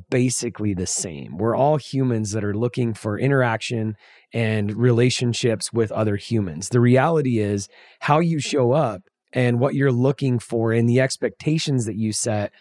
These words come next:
are what determine whether you get to be in those rooms or not. So here are the five things that successful people do that you're probably not doing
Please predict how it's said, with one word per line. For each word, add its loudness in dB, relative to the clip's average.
are 4
what 2
determine 0
whether 2
you 0
get -2
to -12
be -2
in -2
those -6
rooms 0
or -4
not. -6
So 4
here 2
are 0
the -2
five 0
things -2
that -6
successful -4
people -6
do -2
that -4
you're 2
probably 0
not -2
doing -2